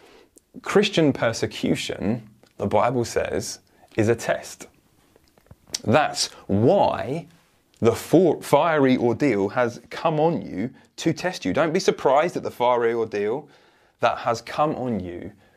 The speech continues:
to test you. It's more complex and profound than to say that every time you suffer or are per-, persecuted, it is because God is testing you.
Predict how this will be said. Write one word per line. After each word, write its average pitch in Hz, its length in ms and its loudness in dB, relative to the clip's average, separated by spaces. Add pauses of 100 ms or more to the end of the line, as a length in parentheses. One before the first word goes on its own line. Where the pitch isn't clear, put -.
(160)
to - 180 -4
test - 420 -10
you. - 100 -16 (1080)
It's - 360 0 (480)
more 147 320 6
complex - 960 0 (340)
and 110 260 0
profound 101 880 0
than 104 460 -2
to - 120 -6
say 120 320 2
that 101 200 0
every 175 320 2
time 131 340 -2
you 113 160 0
suffer - 400 -2
or 107 300 4
are - 80 0
per-, 135 300 -2 (120)
persecuted, 147 720 0
it 104 80 0
is 104 100 -2
because 101 260 -4
God 127 360 0
is 98 180 -10
testing - 540 -8
you. 87 180 -10